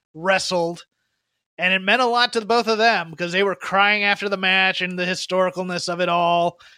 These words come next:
And, you know, Stephanie McMahon will probably get the Nobel Peace Prize or something for it. <laughs> It's just, I'm like, I get it. I just, I don't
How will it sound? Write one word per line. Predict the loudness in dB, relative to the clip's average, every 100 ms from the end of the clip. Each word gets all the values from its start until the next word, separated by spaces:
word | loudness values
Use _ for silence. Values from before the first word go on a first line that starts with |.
| _ _ _ _ -6
And, | -2 -2 -4 -12 _
you | -12
know, | -12 -12 -16 _ _ _ _ _ _ _ _
Stephanie | -2 -2 0 -2
McMahon | -2 -2 -2 -2
will | -4
probably | -2 0 0
get | -2
the | -4
Nobel | -4 0 0
Peace | -2 -8 -8 -12
Prize | -8 -4 -4 -4 -6
or | -8
something | -8 -10 -10 -12 -14
for | -14 -12 -12 -16
it. | _ -20 -20 -18
<laughs> | -12 -12 _
It's | -6 -6
just, | -14 -12 -10 -12 -12 -20 _ _ -20 -20 _ _ _ _
I'm | -14
like, | -6 -6 -2
I | -4
get | -4 -2 0
it. | 2 -2 0
I | -2
just, | 0 -2 -2 -8 _ _ _
I | -4 0
don't | 0 -2